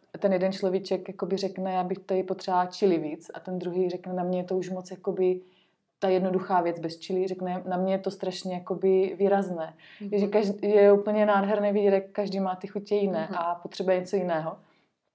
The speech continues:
Speaker 1: No a samozřejmě rodiče, eh, jakoby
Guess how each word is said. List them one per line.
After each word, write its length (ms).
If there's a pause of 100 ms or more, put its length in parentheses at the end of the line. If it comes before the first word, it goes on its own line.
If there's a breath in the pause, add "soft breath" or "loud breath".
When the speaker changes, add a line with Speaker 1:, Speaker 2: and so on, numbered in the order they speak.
(400)
Speaker 1:
No 280
a 240 (460 loud breath)
samozřejmě 480
rodiče, 460
eh, 380 (600)
jakoby 640